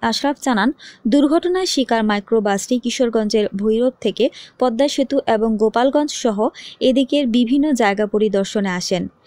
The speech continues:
এ সময় তাদের সাথে আরও বেশ কয়েকটি মাইক্রোবাস ছিল। ঘটনাস্থলে আসার পর গাড়িটি পদ্মা সেতুর দিকে যাচ্ছিল। এমতাবস্থায় কুয়াকাটা থেকে আগত অন্তরা পরিবহনের যাত্রীবাহী বাসটি পেছন থেকে মাইক্রোবাসটিকে সজোরে ধাক্কা মারলে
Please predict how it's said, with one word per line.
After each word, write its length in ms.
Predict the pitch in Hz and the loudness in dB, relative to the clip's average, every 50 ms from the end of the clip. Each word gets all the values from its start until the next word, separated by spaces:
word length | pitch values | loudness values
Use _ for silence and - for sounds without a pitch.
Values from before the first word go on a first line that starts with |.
| - - - - | -20 -20 -14 -2
এ 140 | - - 269 | 2 2 4
সময় 300 | 262 - 302 262 254 277 | 4 4 2 2 2 2
তাদের 340 | 262 247 233 226 220 247 262 | 2 0 0 2 2 0 0
সাথে 360 | - - 254 233 - 262 269 - - | 0 0 -2 -2 0 -2 -2 -2 -2
আরও 200 | 226 220 226 220 | -2 -2 0 0
বেশ 260 | 208 220 233 240 - | 0 0 0 0 -2
কয়েকটি 380 | - 226 202 196 - - 247 254 | -2 -2 -2 -2 -2 -2 0 0
মাইক্রোবাস 580 | 226 202 202 202 - 214 196 202 196 190 - - | 0 0 -2 -2 -4 -4 -2 -2 -4 -4 -6 -6
ছিল। 300 | - 220 202 185 180 - - _ _ _ _ _ _ _ - 208 | -2 -2 0 0 -2 -4 -6 _ _ _ _ _ _ _ -6 -2
ঘটনাস্থলে 680 | 202 247 233 254 262 254 254 240 - - 247 220 226 | 0 0 2 2 2 2 2 0 0 -2 0 0 2
আসার 340 | 214 196 202 - 226 214 214 | 0 0 0 0 -2 -2 -2
পর 280 | 208 - 240 220 233 240 | 0 0 0 0 0 0
গাড়িটি 400 | - 233 226 233 247 - 277 262 | 0 0 0 0 0 -2 -2 -2
পদ্মা 340 | - 226 220 208 208 247 | 0 -2 -2 0 -2 -2
সেতুর 320 | 240 - 262 247 - 254 220 | -2 0 -2 -2 -2 -4 -4
দিকে 200 | 214 202 - 226 | -2 -2 -2 -2
যাচ্ছিল। 480 | 220 185 170 - - - 202 185 160 - - _ _ _ - - - - - - - - - | -2 -2 -4 -4 -4 -4 -2 -2 -2 -4 -6 _ _ _ -20 -20 -20 -20 -20 -20 -12 -4 0
এমতাবস্থায় 600 | 254 262 277 277 370 370 381 381 - - 370 359 | 2 2 2 2 2 2 2 2 2 0 -2 0
কুয়াকাটা 520 | - 302 285 285 277 302 294 277 320 311 | 2 2 0 2 0 0 0 0 0 -2
থেকে 260 | - 294 269 262 277 | 0 -2 -2 0 0
আগত 360 | 254 226 208 202 226 233 - | 0 0 0 0 0 0 2
অন্তরা 400 | 262 233 220 214 214 262 247 254 | 0 0 0 0 0 0 0 0
পরিবহনের 580 | 247 - 233 220 226 214 208 214 220 214 220 220 | 0 0 0 0 0 2 0 0 0 0 0 0
যাত্রীবাহী 600 | 196 240 220 208 - - 247 233 220 233 226 226 | 0 0 0 -2 -2 -2 -4 -2 0 0 -2 0
বাসটি 420 | 202 202 190 185 - - - 254 | 0 -2 -2 -2 -4 -4 -4 -2
পেছন 340 | 247 240 220 220 - 254 240 | 0 0 0 0 0 0 0
থেকে 260 | 233 254 240 - 254 | 0 0 -2 0 0
মাইক্রোবাসটিকে 920 | 226 214 208 202 196 _ - 226 208 208 196 202 196 - - 214 202 214 220 | 0 0 0 -2 -2 _ -2 -2 0 0 -2 -2 -2 -4 -4 -4 -2 -2 -4
সজোরে 460 | - - - 226 214 233 233 226 214 | -4 -2 -2 -2 0 0 0 0 0
ধাক্কা 400 | 208 190 196 190 - - - 247 | -2 -4 -6 -8 -6 -4 -2 0
মারলে 340 | 233 220 190 185 190 220 | 0 0 0 0 0 0